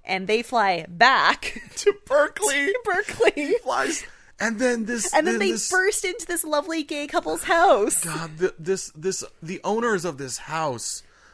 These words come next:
Speaker 2: my God, it's been, it's been less than twenty-four hours.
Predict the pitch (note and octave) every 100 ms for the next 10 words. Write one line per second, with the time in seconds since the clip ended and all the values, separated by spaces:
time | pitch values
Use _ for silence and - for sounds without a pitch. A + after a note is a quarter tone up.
0 | _ D#3+ F#3 D3+ F3+ D#3 D#3 D3+ C#3+ C#3
1 | G3+ G3 E3 C#3 _ _ _ _ _ _
2 | _ - D3 E3 F3 G#3 F#3+ D#3+ F3+ E3+
3 | - D3+ - E3+ E3 D3+ - C#3+ - D3
4 | E3 D#3 B2+ G#2+ -